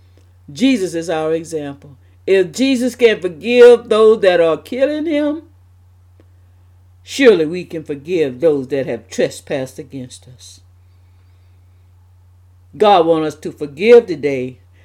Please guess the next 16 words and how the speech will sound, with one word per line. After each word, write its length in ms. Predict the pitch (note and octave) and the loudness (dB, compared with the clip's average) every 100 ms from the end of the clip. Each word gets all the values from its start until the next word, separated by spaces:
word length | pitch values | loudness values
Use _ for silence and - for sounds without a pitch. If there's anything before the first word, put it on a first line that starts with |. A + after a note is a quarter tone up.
| _ _ _ _ _ _ _ _ - | _ _ _ _ _ _ _ _ 2
Enlighten 580 | B3 A#3+ A#3 A#3 G3+ F#3 | 4 6 6 6 4 0
yourself. 580 | F3 E3+ - F#3 D#3 B2+ A2 _ _ _ _ _ _ _ _ _ _ _ _ _ _ - | -2 -2 -2 -2 -2 -8 -20 _ _ _ _ _ _ _ _ _ _ _ _ _ _ 0
Lay 240 | A3+ C4 | 6 8
down 300 | B3+ A#3+ A3 | 10 8 6
that 220 | G#3 G3 | 6 4
heavy 340 | E3+ G#3 F#3 E3+ | 4 2 2 2
load. 540 | E3 E3+ D3+ C3+ C3+ _ _ _ _ _ _ _ _ _ _ _ _ - | 2 2 2 -4 -14 _ _ _ _ _ _ _ _ _ _ _ _ -6
Lay 300 | D#3+ B3 C4+ | 6 8 8
down 320 | B3+ A#3 A3 | 8 4 6
that 280 | G#3+ G3 C#3 | 6 6 4
burden 560 | G3+ F3+ C#3+ C#3+ C3+ - _ _ _ _ _ _ _ _ _ _ | 2 2 0 -6 -12 -20 _ _ _ _ _ _ _ _ _ _
and 260 | F#3+ F#3 D#3+ | -6 -4 4
go 200 | G#3+ G3+ | 6 8
ahead 360 | F#3 G3 F#3+ | 6 4 4
and 180 | F3 E3 | 4 2
forgive. 760 | D#3 C#3 D3 E3+ C3 B2+ C3 | 0 -8 -8 -6 -6 -8 -12